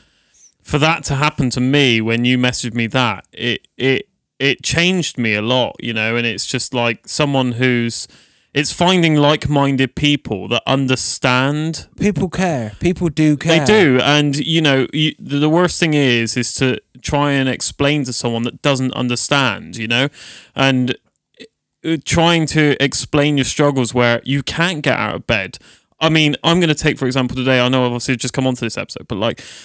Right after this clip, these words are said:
Speaker 1: I haven't been able to get out of bed today. Like, I've been in bed since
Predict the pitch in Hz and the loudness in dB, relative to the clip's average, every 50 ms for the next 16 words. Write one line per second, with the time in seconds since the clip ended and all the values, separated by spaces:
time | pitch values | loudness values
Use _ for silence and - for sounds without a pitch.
0 | - _ - _ - 147 147 135 131 143 165 147 147 131 - 139 135 131 123 123 | -20 _ -8 _ 2 2 2 2 2 2 0 0 0 0 0 0 0 2 0 0
1 | 117 - - 117 - - - 120 117 - - - - - - _ _ _ _ _ | -2 -2 -2 -2 -2 0 0 -2 -2 -2 -6 -12 -12 -14 -14 _ _ _ _ _
2 | _ - 110 107 - - 143 139 - 143 139 131 123 123 131 127 120 - - - | _ -4 -2 -2 0 0 0 2 2 2 2 2 2 2 2 2 2 0 -2 -2
3 | 127 117 123 - - - - | -2 -2 -2 -4 -6 -6 -6